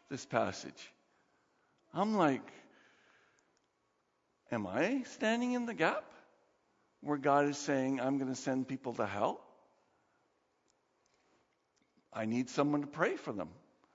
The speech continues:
Who's gonna pray for them? You know, Jesus didn't send his disciples out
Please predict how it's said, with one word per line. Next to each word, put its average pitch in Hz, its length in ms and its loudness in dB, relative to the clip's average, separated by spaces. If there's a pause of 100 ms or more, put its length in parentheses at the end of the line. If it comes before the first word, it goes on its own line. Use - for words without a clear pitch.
(220)
Who's 196 260 0
gonna 262 200 2
pray 262 220 2
for 254 200 -6
them? 73 180 -12 (720)
You 185 60 2
know, 208 80 4
Jesus 262 420 0
didn't 208 280 -2
send 190 200 4
his 156 160 -4
disciples 165 580 2
out 117 220 0